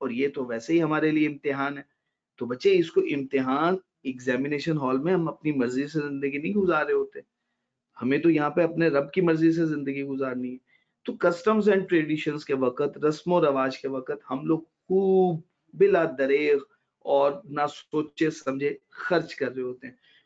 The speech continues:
और उसमें चीजों की कीमतें भी ज्यादा होती हैं और demand भी हाई होती है।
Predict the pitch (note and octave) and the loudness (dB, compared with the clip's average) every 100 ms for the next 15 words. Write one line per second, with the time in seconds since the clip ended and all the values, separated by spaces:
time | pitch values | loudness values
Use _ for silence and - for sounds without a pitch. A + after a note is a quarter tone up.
0 | - D#3 D#3 - F3+ F#3 F3+ E3 F3 E3+ | -2 -2 -2 -2 0 2 2 4 4 4
1 | F#3 F3 F3 E3 G#3 G#3+ F#3+ F3 D#3+ C#3 | -2 0 -2 4 4 6 4 4 2 0
2 | C3+ B2+ B2 - _ _ _ _ _ _ | -4 -10 -10 -18 _ _ _ _ _ _
3 | - D3 D3+ - _ B2+ B2 C#3 C#3+ F3+ | -2 2 2 0 _ -16 0 2 4 4
4 | G#3 A3+ B3+ C4+ _ - B2 A#2+ A#2+ - | 2 4 2 0 _ -10 -6 -6 -6 -12
5 | _ C3+ - | _ -20 -20